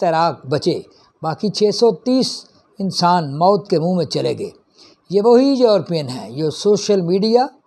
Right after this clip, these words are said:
और इलेक्ट्रॉनिक मीडिया पर इंसानों से मोहब्बत करने की बेशुमार वीडियो अपलोड करते रहते हैं। एक इंसान को बचाने के लिए अपनी वीडियो में दिखाते हैं कि वो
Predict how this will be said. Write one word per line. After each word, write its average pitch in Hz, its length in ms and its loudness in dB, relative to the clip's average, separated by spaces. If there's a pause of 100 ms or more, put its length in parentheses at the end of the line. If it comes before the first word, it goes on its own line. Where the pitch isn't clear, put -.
(400)
और 233 460 4
इलेक्ट्रॉनिक 196 540 -2
मीडिया 180 300 2
पर 135 220 -6 (380)
इंसानों 190 520 -4
से 180 180 -2
मोहब्बत 160 500 -2
करने 165 280 -2
की 131 160 -8
बेशुमार 165 680 0
वीडियो 165 420 -4 (320)
अपलोड 180 560 2 (180)
करते 196 320 2
रहते 123 260 -8
हैं। - 200 -16 (1000)
एक 240 540 2
इंसान 226 560 0
को 180 180 -2
बचाने 202 440 0
के 175 160 0
लिए 110 260 -6 (200)
अपनी 220 340 0
वीडियो 240 360 2
में 131 360 -8
दिखाते 180 460 0
हैं 113 220 -6 (280)
कि 156 100 -4
वो 180 360 2